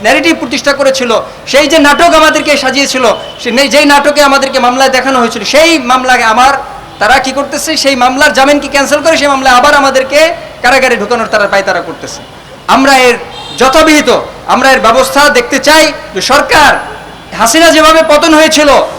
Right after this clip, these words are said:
এ আমাদেরকে নির্যাতন করার কারণে, যদি কেউ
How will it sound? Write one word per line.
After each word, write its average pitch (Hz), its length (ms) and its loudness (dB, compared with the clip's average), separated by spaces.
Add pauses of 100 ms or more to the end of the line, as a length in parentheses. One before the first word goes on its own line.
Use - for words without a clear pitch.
(100)
এ 208 60 -4
আমাদেরকে 302 840 4 (120)
নির্যাতন 311 480 2
করার 302 240 2
কারণে, 214 340 0 (320)
যদি 285 240 2
কেউ 294 300 2